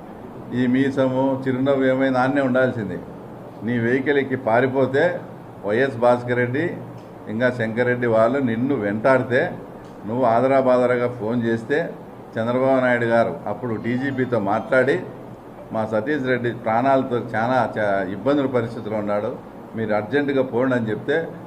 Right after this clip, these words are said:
అప్పుడు ఒక డీఎస్పీ వచ్చి, ఇక ఈయన ఎక్కడో గుట్టల్లో నక్కి నక్కి దాక్కుంటే, ఆ రోజు డీఎస్పీ వచ్చి ఈయనను స్టేషన్కి పిలిచకొచ్చినాడు.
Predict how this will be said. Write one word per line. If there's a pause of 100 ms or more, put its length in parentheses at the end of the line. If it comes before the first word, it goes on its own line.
(120)
అప్పుడు
ఒక
డీఎస్పీ
వచ్చి, (420)
ఇక
ఈయన
ఎక్కడో
గుట్టల్లో
నక్కి
నక్కి
దాక్కుంటే, (1500)
ఆ
రోజు
డీఎస్పీ
వచ్చి
ఈయనను
స్టేషన్కి
పిలిచకొచ్చినాడు.